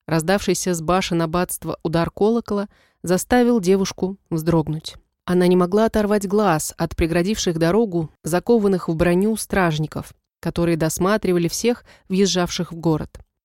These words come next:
Стоявшая рядом с нею торговка с корзиной устриц на голове возмущенно завопила:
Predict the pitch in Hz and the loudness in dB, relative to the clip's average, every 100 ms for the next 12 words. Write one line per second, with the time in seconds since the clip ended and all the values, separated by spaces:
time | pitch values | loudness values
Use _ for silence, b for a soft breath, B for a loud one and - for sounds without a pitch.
0 | _ _ - - 165 175 - 175 175 165 | _ _ -14 -2 2 2 2 0 2 0
1 | 160 190 190 180 160 156 202 233 175 - | -2 2 2 2 0 2 2 2 -4 -2
2 | 180 170 180 170 - 208 - 214 202 - | -2 2 2 2 2 -2 -2 -2 -2 -2
3 | 190 190 190 185 180 170 160 160 - 202 | -2 2 2 2 2 0 0 -2 2 2
4 | 196 185 175 180 - 151 143 | 2 0 0 -2 -2 -4 -4